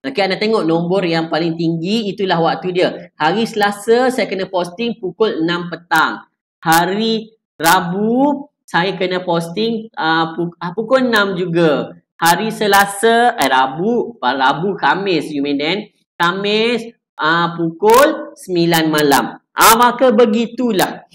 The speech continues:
okey, posting yang kita lakukan.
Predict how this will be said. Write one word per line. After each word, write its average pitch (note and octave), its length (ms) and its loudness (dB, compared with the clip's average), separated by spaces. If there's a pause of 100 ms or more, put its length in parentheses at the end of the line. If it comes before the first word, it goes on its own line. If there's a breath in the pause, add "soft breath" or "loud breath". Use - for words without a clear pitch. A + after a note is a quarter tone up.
(240 loud breath)
okey, C4 560 -2
posting G3+ 480 -2
yang F#3+ 240 -4
kita D#3+ 320 -4
lakukan. D#3+ 720 0